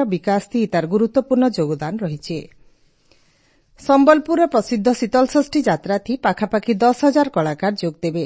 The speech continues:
ଇ ବଛର ପହିଲା କରି ଯାତ୍ରା ଥି ଶ୍ରୀଲଙ୍କାର ଅନ୍ତର୍ଜାତୀୟ ସାଂସ୍କୃତିକ ଦଳ ଯୋଗ ଦେବେ।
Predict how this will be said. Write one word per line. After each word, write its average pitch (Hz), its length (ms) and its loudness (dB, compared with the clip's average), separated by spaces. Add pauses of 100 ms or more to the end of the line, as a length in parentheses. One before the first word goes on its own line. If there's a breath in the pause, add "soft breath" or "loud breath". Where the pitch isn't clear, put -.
(120)
ଇ 233 140 -4
ବଛର 269 340 2
ପହିଲା 202 340 0
କରି 254 240 0
ଯାତ୍ରା 190 340 0
ଥି 202 180 -4
ଶ୍ରୀଲଙ୍କାର 247 600 2
ଅନ୍ତର୍ଜାତୀୟ 220 600 0
ସାଂସ୍କୃତିକ 202 680 -4
ଦଳ 147 340 -4
ଯୋଗ 170 300 -2
ଦେବେ। 165 220 -4